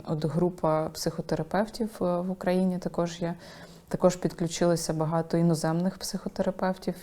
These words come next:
і групових, і які керівники великих організацій, вони для українців відкривали доступи до книг, до інформації, до лекцій іноземною мовою, е, до яких запрошували перекладачів. Тобто дуже великий пласт цього відкрився,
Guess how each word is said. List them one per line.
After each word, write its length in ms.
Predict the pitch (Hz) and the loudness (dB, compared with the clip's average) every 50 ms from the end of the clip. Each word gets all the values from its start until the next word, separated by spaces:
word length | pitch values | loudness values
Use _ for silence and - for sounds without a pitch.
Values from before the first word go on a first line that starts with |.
| - | -2
і 140 | - 170 165 | 0 0 0
групових, 600 | 156 170 - 165 - 180 170 175 185 190 180 - - | 0 0 -4 -2 -2 -2 2 4 4 4 2 2 0
і 140 | 170 165 | 0 0
які 260 | 160 160 160 - 175 160 | 0 0 -2 -6 -8 -4
керівники 640 | - 175 165 165 165 160 160 160 - - 170 165 165 - - - - - - - | 0 0 0 2 2 0 -2 -2 0 0 0 0 -2 -4 -10 -18 -18 -8 0 4
великих 340 | 160 160 160 - 160 - | 4 4 4 2 0 0
організацій, 680 | 190 170 170 170 165 160 160 165 175 175 175 - - 160 | 2 2 4 4 4 4 4 4 2 2 2 0 -2 -2
вони 160 | 160 160 156 | 0 0 0
для 160 | 151 165 165 | 0 0 0
українців 560 | 156 151 - - 160 165 160 160 - - 156 156 | -2 0 0 0 0 0 0 0 -2 -4 -4 -4
відкривали 640 | 156 151 - - 156 156 156 156 156 156 156 156 156 - - - - - - - - - | -4 -6 -6 -4 -2 0 2 2 2 0 -2 -2 -4 -8 -14 -20 -20 -20 -20 -20 -6 0
доступи 580 | 170 160 160 160 160 - - - - - 160 156 | 4 4 4 4 4 0 -4 -2 2 2 2 4
до 140 | 156 160 | 2 0
книг, 400 | 160 - - 175 175 175 180 180 - | 0 0 2 2 4 4 2 2 0
до 360 | 165 160 156 156 156 151 151 | 0 2 4 4 4 4 4
інформації, 720 | 151 156 151 - - - 160 160 160 165 - - - 165 | 2 0 -2 -2 -2 0 0 2 0 0 -2 -2 -4 0
до 120 | 160 160 151 | 2 4 4
лекцій 440 | 151 151 156 156 - - - - 165 | 4 4 2 0 -2 -6 -4 -2 0
іноземною 540 | 160 160 156 156 160 156 156 156 156 156 | 0 0 0 0 0 0 2 2 2 2
мовою, 440 | 156 156 160 156 165 160 156 156 160 156 - - - - - - - - | 0 0 0 -2 0 0 0 0 -2 -4 -8 -14 -18 -20 -20 -8 -4 -2
е, 80 | 151 | 0
до 100 | 143 151 | 2 2
яких 360 | 156 151 156 - 160 151 147 | 2 2 2 2 2 2 2
запрошували 600 | 156 156 156 - 156 151 151 - - 156 151 151 | 0 -2 -2 0 -2 -2 -2 -2 -2 -2 0 0
перекладачів. 800 | 151 - 160 151 147 - - 156 151 156 151 - - 156 147 147 | -2 -2 -2 -4 -2 -2 -2 0 0 -2 -2 -2 -2 -2 -2 -2
Тобто 400 | - 160 151 - - 156 151 151 - - - - - - - - | -2 -4 -6 -2 0 0 0 0 -2 -10 -18 -20 -20 -10 -4 0
дуже 280 | 160 185 175 185 180 | 2 2 4 6 6
великий 360 | 165 170 180 180 180 - 170 | 8 8 8 8 6 4 0
пласт 420 | 156 - 175 180 202 226 - - - | 0 2 4 4 4 4 2 0 0
цього 200 | - 175 165 160 | 2 2 2 2
відкрився, 720 | 165 160 - - - 202 220 226 - - - 190 180 185 | 2 0 -2 0 2 2 2 2 0 0 0 2 0 0